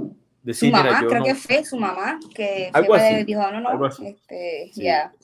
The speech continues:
Speaker 1: Este, o sea, tú, tú no puedes, eh, va a haber un año en que tus rodillas van a parar de cor-, de funcionar. <laughs> ¿Qué vas a hacer con tu vida? Porque no fue hasta los otros días que,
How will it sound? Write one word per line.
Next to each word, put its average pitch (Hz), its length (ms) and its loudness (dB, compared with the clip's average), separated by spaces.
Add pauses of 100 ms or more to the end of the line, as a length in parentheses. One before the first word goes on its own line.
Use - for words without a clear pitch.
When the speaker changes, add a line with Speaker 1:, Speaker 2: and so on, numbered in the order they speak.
(400)
Speaker 1:
Este, 110 360 -6
o - 100 -20
sea, 123 160 0
tú, 113 160 -8
tú 120 100 -8
no 120 160 -4
puedes, 143 500 0 (520)
eh, - 280 -14 (280)
va 117 60 -2
a - 20 2
haber 131 160 2
un 147 120 -2
año 151 240 -2
en 139 80 -8
que 135 120 -8
tus 123 180 -8
rodillas 120 260 -2
van 131 240 0
a - 40 -10
parar 127 320 -2
de 123 280 -4
cor-, 120 320 -10
de 117 540 -10
funcionar. 127 500 -4
<laughs> - 460 -20
¿Qué 117 100 0
vas 127 200 6
a - 20 -6
hacer 120 220 -8
con 123 180 -8
tu 113 120 -8
vida? 107 280 -8
Porque 107 420 -10 (200)
no 117 120 -2
fue 165 180 0
hasta 175 220 0
los 147 120 4
otros 147 360 0
días 170 280 -4
que, 95 260 -8